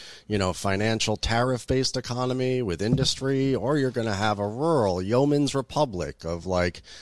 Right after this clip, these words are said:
states' rights or whatever. I mean, what, what this big debate that you'll hear about, uh, Jeffersonian versus Hamiltonian democracy is really,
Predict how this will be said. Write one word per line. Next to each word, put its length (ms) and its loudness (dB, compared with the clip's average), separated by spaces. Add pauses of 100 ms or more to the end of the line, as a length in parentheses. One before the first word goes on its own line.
(120)
states' 400 2
rights 320 2
or 60 0
whatever. 400 0 (280)
I 60 -6
mean, 320 0 (280)
what, 240 2 (120)
what 300 0
this 160 4
big 240 2
debate 360 0
that 180 -6
you'll 80 -2
hear 260 2
about, 480 0
uh, 220 -4
Jeffersonian 720 -2
versus 300 -2
Hamiltonian 640 -6
democracy 540 -4
is 140 -4
really, 460 2